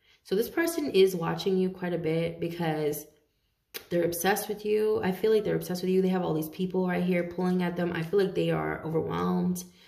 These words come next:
And you're the only one that was ever helping this person. This person, no one helps this person. Okay, I feel like you've helped them. And this, some of you, this is a false twin.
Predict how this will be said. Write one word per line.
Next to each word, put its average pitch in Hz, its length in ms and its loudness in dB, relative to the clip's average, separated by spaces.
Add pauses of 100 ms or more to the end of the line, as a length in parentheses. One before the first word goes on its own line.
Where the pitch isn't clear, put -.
(320)
And 170 240 2
you're 208 120 8
the 262 80 4
only 226 260 4
one 190 220 4
that 165 120 0
was 156 140 -2
ever 160 180 0
helping 165 380 -2
this 202 140 -4
person. 208 320 -10
This 269 180 4
person, 381 600 2 (320)
no 233 100 2
one 392 160 6
helps 240 240 2
this 175 140 -2
person. 175 580 -4 (1080)
Okay, 170 380 2
I 170 80 0
feel 262 180 -2
like 262 160 0
you've 190 340 2
helped 185 340 -2
them. 180 420 -8 (1900)
And 180 140 4
this, 214 160 6
some 269 160 2
of 285 80 -2
you, 196 160 6
this 190 140 -2
is 262 100 -4
a 202 60 -2
false 165 320 -8
twin. - 560 -6